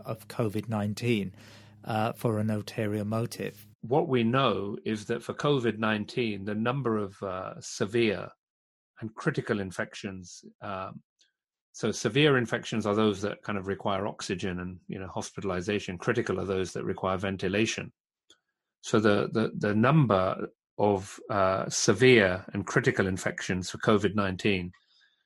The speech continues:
Speaker 2: is significantly higher than what is observed for flu. Um, the other, um, issues are that mortality for covid nineteen appears higher than for influenza, especially seasonal influenza.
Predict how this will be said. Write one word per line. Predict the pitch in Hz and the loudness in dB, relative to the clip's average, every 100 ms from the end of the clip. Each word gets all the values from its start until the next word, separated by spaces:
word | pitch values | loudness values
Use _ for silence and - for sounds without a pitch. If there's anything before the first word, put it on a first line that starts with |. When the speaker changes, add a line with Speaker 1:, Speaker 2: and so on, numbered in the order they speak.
| _ | _
Speaker 2:
is | - 110 101 - | 2 4 4 2
significantly | 110 123 113 113 104 | 2 4 4 2 2
higher | 98 110 98 | 4 6 6
than | 95 95 | 2 2
what | 101 | 2
is | 95 | 4
observed | 95 90 107 98 92 - | 0 2 4 6 4 -2
for | - | -6
flu. | 117 - 110 87 - _ _ _ _ - _ _ | 0 4 6 4 -4 _ _ _ _ -20 _ _
Um, | - 101 98 98 98 92 _ _ _ _ _ _ _ _ _ _ _ | 2 6 6 2 -4 -10 _ _ _ _ _ _ _ _ _ _ _
the | 101 107 123 | 2 6 8
other, | 156 160 123 113 - | 8 8 8 6 4
um, | 101 101 98 98 95 98 _ _ _ _ _ _ _ - | 2 2 0 -2 -8 -12 _ _ _ _ _ _ _ 0
issues | 120 - 107 101 | 0 2 2 4
are | 95 | 2
that | 101 104 | 2 2
mortality | 110 110 - 143 139 123 101 90 80 _ _ _ | 2 2 2 4 4 2 0 -2 -6 _ _ _
for | - 95 | -4 0
covid | - 107 101 92 | 4 4 4 2
nineteen | 95 90 113 98 | 0 0 0 0
appears | 92 98 90 | 0 -2 0
higher | 113 104 98 | 2 4 2
than | 92 | 0
for | 87 | -4
influenza, | - 98 - 98 101 85 98 | -6 -6 -2 -2 -2 -4 -10
especially | 95 - 123 - 104 | -4 0 0 0 -4
seasonal | - 113 98 98 90 | 2 2 2 -2 -4
influenza. | 87 - 95 90 82 - | -6 -6 -4 -4 -8 -14